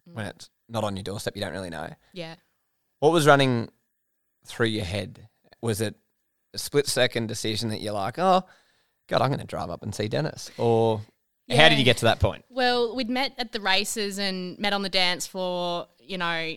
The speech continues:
Speaker 1: just so random. He wasn't even meant to get to these races. Um, he'd come down for a cattle sale with a mate and was gonna turn around and head home that day, but his mate, you know, convinced him to come and, and yeah, chance meeting. And then, you know, I sort of thought, "Oh, well,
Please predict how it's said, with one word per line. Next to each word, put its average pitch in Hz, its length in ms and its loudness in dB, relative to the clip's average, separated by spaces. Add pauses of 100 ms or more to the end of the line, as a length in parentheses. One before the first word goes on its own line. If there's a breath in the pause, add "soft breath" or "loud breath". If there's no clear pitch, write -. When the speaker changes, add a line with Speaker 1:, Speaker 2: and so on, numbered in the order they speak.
Speaker 1:
just 180 320 -8
so 180 240 0
random. 147 520 -8
He 196 120 -6
wasn't 202 220 -4
even 185 140 -4
meant 170 180 -6
to - 60 -12
get - 200 -6
to - 80 -12
these 180 200 -6
races. 156 600 -6
Um, 156 280 -6
he'd 170 140 -12
come 180 180 -6
down 165 180 -4
for 170 100 -10
a 170 40 -10
cattle 165 280 -2
sale 165 240 -4
with 160 120 -8
a 165 40 -10
mate 165 340 -8
and 165 220 -14 (380 soft breath)
was 180 140 -14
gonna 190 180 -6
turn 180 260 -4
around 170 240 -2
and 165 100 -6
head 175 140 -6
home 170 240 -6
that 170 140 -8
day, 170 240 -2
but 170 120 -8
his 175 120 -10
mate, 170 240 -2 (280)
you 196 140 -12
know, 175 120 -4
convinced 180 400 -8
him 180 120 -6
to 185 80 -10
come 170 340 -2
and, 165 240 -6 (640 loud breath)
and 202 160 0
yeah, 208 320 4
chance 226 400 -2
meeting. 214 400 2
And 220 120 0
then, 196 240 -2
you 220 80 0
know, 185 80 2
I 196 140 0
sort 269 300 -2
of 185 80 -12
thought, 180 300 -6 (320 loud breath)
"Oh, 185 200 -6
well, 196 220 -10